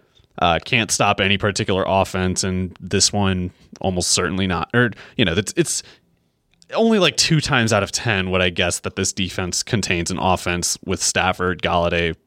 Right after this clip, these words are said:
all those other guys. And if that's true, and also the Arizona offense turns out to be better than people are expecting, then Stafford and everybody else can really go off, because it would be maybe the most up, any ta-, any s-, single game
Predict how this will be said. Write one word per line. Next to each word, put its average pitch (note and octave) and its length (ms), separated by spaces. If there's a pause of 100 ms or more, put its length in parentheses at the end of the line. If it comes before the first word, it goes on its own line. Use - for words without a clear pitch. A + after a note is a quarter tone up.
(140)
all F2+ 120
those F#2 180
other F2+ 160
guys. F2+ 360 (440)
And G#2+ 360 (600)
if D3 160
that's E3+ 280
true, D#3 460
and B2+ 120 (100)
also B2 380
the B2 160
Arizona A2+ 400
offense A2+ 500
turns B2+ 240
out A#2+ 140
to - 60
be A#2 100
better A#2+ 380
than A#2 300
people A#2+ 280
are A#2 120
expecting, A#2+ 560 (520)
then F#3 220
Stafford A#2+ 680
and G#2+ 160
everybody G2+ 300
else G2 160
can F#2+ 180
really G2 260
go E2+ 260
off, E2+ 320
because G#2 240
it G2+ 40
would G2 140
be F#2+ 320 (140)
maybe A#2 460
the G#3 80
most G3+ 200
up, - 260
any G3 220
ta-, C4+ 240
any A#3+ 160
s-, - 400
single F#3 380
game B2 380